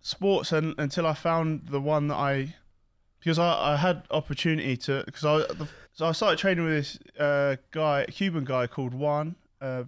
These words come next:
Pinada Hernandez, and he started training me for, he used to, I used to see him in the leisure centre, he used to be, like, a P-, a P T and stuff, and he saw the potential I had,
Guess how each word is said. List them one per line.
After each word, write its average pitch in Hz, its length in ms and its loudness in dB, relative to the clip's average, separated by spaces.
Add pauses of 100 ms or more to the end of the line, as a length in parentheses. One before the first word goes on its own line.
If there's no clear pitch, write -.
(160)
Pinada 123 300 -4
Hernandez, 120 640 -4
and 131 220 0
he 160 440 -2 (200)
started 147 320 0
training 170 300 2
me 135 180 0
for, 131 240 -2
he 160 120 2
used 190 120 0
to, 170 260 -2
I 170 40 4
used 165 100 2
to 160 80 -4
see 202 140 0
him 185 80 0
in 170 60 0
the 151 40 0
leisure 165 240 0
centre, 131 300 -2
he 135 80 -2
used 135 160 -4
to 143 80 -8
be, 135 160 -4
like, 123 200 -2
a 131 60 -12
P-, - 180 -6
a 135 200 0
P 147 240 -2
T 170 320 -4 (520)
and 131 120 -8
stuff, 156 340 -2
and 147 140 0
he 143 100 0
saw 175 540 0
the 147 160 -2
potential 165 500 -2
I 139 80 4
had, 131 480 0